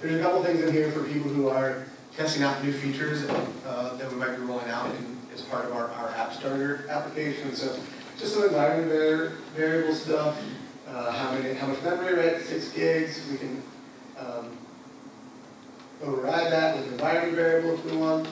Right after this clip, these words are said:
Um, it's just setting up a host name and, uh, some the box that we're using. Uh, so that Vagrant Manager base two is what we built with Packer. So we download that once and it makes Chef run significantly faster. Um,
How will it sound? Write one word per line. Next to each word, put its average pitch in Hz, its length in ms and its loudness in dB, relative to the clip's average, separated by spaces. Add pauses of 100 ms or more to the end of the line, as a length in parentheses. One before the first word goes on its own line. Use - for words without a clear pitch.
(140)
Um, 113 380 -10 (760)
it's - 120 -8
just 131 160 -4
setting 139 520 2
up 123 300 -2
a - 140 -6
host 165 300 2
name 170 600 2
and, 120 360 -4 (180)
uh, 117 220 -6
some - 460 -10 (840)
the - 40 -14
box 165 340 0
that 165 100 2
we're 165 160 4
using. 160 440 2
Uh, - 80 -6
so - 220 0
that 135 240 0
Vagrant 143 260 2
Manager 139 320 2
base 135 320 0
two 156 340 6
is 127 520 -2 (100)
what 131 180 -2
we 127 80 -4
built 127 160 -2
with - 140 -8
Packer. - 480 -4 (280)
So 135 140 -2
we 127 60 2
download 135 340 2
that 127 160 0
once 123 260 0
and 120 100 -4
it 123 100 -6
makes 113 260 -4
Chef - 360 -2
run 120 140 -4 (120)
significantly 127 500 -8
faster. 127 500 -6 (460)
Um, 127 640 0